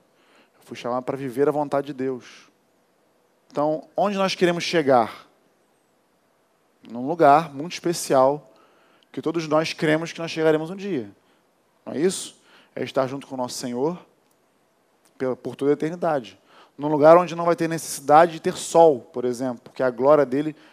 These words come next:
já vai ser suficiente. Nós va-, nós vamos caminhar por ruas de ouro, né? É, onde hoje nós,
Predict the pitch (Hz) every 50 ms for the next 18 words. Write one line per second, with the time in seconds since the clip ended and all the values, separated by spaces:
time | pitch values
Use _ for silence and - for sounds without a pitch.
0 | _ _ _ - 127 135 135 120 - 139 131 - - - - - 160 165 160 147
1 | 123 - - - _ _ _ - - - _ - 123 110 117 127 147 156 143 151
2 | 147 135 151 165 165 151 - 170 170 165 156 147 151 160 160 - - 165 139 131
3 | 147 190 214 175 131 117 110 - - - _ - - _ _ _ _ - 135 175
4 | 180 196 190 165 123 107 98 - _ _ _ _ _ _ _ _ _ _ - 117
5 | 131 139 147 147 139 135 _ _ _ _ _ _ _ _ _ 113 113 113 117 117
6 | 117 113 113 107 - _ _ _ _ _ _ 113 127 143 139 127 143 147 151 160
7 | 165 160 147 151 156 151 147 131 - - - -